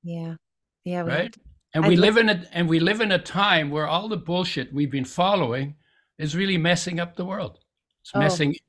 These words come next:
Speaker 2: it's messing us up personally. It's messing up our relationships, and it's messing up the planet. And, and there, there is no way back from that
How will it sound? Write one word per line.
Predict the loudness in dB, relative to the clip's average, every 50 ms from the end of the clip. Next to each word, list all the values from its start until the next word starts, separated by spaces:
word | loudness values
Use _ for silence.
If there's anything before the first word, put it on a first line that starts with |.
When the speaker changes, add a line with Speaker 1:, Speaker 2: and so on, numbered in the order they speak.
| _ _ _ _ _
Speaker 2:
it's | _ -4 0
messing | 2 4 4 4 2 2 2
us | 2 2 2 2 2
up | -2 -2 -2 -4
personally. | -6 -6 -6 -4 -4 -6 -6 -6 -6 -6
It's | -6 -8 -8 -4
messing | 0 0 0 0 0 -2 0 0
up | 0 0 0
our | -2 -2 -2
relationships, | -2 -2 -2 0 -2 -2 -2 -4 -8 -6 -8 -8 -8 -10 -16 -20 -20 -20 _ _ -10
and | -8 -8
it's | -8 -6 -4
messing | -4 -4 -4 -4 -6 -6
up | -6 -8 -10 -12
the | -16
planet. | -12 -6 -4 -4 -2 -2 -4 -8 -14 _ _ _ _ _ _ _ _ _ _ -6
And, | -2 0 0 0 -2 -6 _ _
and | 0 4 4 4 4 2 0 -6 -10
there, | -6 -4 -2 -2 -2 -4 -6 _ -8
there | -4 0 2 2 2
is | 0 0 0
no | 2 2 4
way | 4 4 4 2
back | 2 2 2 2 2 2 0 -4
from | -6 -4 -4 -2 -2 -2
that | -4 -4 -4 -4 -6 -8 -16 -20